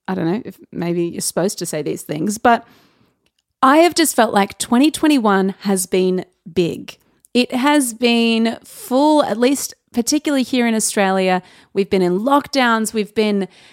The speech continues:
there's been a lot of unknowns. And as a business owner, there's a bunch of things I've learned, so many things I've learned,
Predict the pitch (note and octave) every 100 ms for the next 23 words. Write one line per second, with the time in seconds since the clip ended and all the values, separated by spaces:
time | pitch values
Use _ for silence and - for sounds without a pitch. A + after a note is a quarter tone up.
0 | - A#3 - B3+ A#3 G#3+ A3+ C4 D4+ C4+
1 | G#3 - G#3 A3 G#3+ G3 F#3+ F3 - -
2 | - - _ _ _ - A#3 C#4 D4+ D4+
3 | A3+ C4+ B3+ C4+ - - F#3+ F3+ E3+ F#3+
4 | A3 _ _ _ _ _ _ _ _ _
5 | _ _ _ _ - D#4+ D#4+ D#4+ D#4 D4
6 | A#3 G3 F3 F3+ G2+ - - - D4 D#4+
7 | D4 A3+ G3 F3+ E3+ F#3 F3+ -